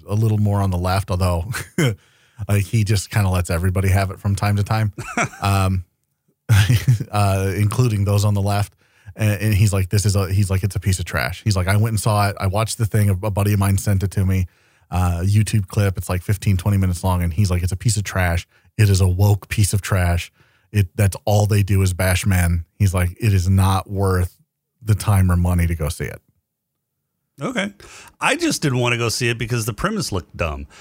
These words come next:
Speaker 2: And that first promotional poster that they released looked absolutely stupid.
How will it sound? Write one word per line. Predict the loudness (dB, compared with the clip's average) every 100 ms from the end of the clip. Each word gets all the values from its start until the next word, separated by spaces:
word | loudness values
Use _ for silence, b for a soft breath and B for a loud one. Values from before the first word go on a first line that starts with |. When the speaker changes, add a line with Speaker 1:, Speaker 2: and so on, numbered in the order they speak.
| B -6
Speaker 2:
And | -2
that | 0 -2
first | -4 -2 0 -4 -6
promotional | -4 -2 -2 -2 -4 -4
poster | -2 -4 -4 -6
that | -4
they | -4 -4
released | -2 -2 -2 -4 -6 -10
looked | -4 -2 -2 -2
absolutely | -4 -2 -4 -4 -2 -2 -2 -2 -6
stupid. | -6 -4 -4 -6 -12